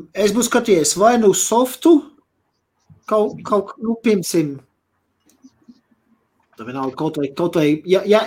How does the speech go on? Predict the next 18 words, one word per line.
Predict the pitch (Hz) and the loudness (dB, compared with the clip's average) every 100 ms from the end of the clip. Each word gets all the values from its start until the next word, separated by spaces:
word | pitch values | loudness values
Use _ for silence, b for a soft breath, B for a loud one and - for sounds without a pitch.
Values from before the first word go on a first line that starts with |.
| 196 | 0
māk | 185 214 214 | 4 4 4
apīties | 190 170 165 | 2 2 2
ar | 147 | 0
datoru. | 156 - 101 85 - 165 208 208 226 - _ _ - | -2 -2 -10 -10 -16 -14 -10 -6 -6 -8 _ _ 2
To | 233 240 | 2 4
pirmīt | 254 233 233 | 4 4 4
jūs | 240 208 - | 2 2 0
pa | |
dienas | 175 220 175 | 2 4 4
vai | 190 | 0
paklausies, | 196 208 196 175 | -2 0 0 -2
viņš | 156 - | -6 -4
pareizi | 175 156 | -4 -2
pateicis, | 220 202 156 - B B B B - | -4 -2 -2 -6 B B B B -4
vajag | 165 185 160 | 2 4 4
iziet | 196 175 185 170 | 4 4 4 4
no, | 175 170 165 160 | 2 2 2 0
no, | 160 160 | -2 -4